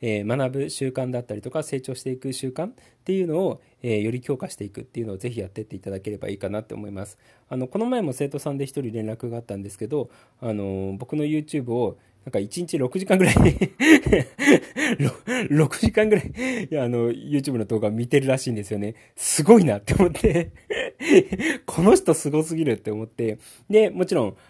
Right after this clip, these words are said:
あの、音楽ワークも徹底的にやって、えー、僕の動画学習も徹底的にやってみたいな、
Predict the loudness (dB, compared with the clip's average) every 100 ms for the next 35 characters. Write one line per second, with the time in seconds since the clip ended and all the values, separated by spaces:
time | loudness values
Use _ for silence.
0 | _ -2 0 0 -2 -4 -2 0 0 2
1 | 0 0 -8 -6 -6 -4 -4 -6 -4 -4
2 | -6 _ 0 0 -2 _ _ -6 -2 -2
3 | -2 -6 -6 -6 -2 0 0 -2 -4 -8
4 | -6 -8 -6 -6 -6 -8 -6 -6 -4 -6
5 | -4 -4 -4 -8